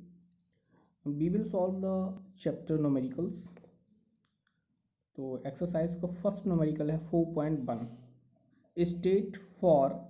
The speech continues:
each of the following physical quantities if it is a scalar or vector। आपको ये गिवन क्वांटिटीज हैं, इसमें से ये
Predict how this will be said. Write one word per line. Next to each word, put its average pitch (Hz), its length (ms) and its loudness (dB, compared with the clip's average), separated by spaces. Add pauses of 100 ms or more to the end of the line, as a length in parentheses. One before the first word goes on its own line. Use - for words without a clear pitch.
each 220 280 6
of 170 100 2
the 175 200 0
following 147 460 2
physical 214 340 2 (100)
quantities 151 520 -2 (260)
if - 320 0
it 175 140 0
is 156 140 2
a 156 180 4
scalar 139 400 -2
or 202 120 -2
vector। 127 380 -6 (680)
आपको 165 240 -2
ये 202 200 4
गिवन 175 360 4
क्वांटिटीज 175 560 2
हैं, 170 320 4
इसमें 175 320 0
से 185 120 0
ये 185 640 2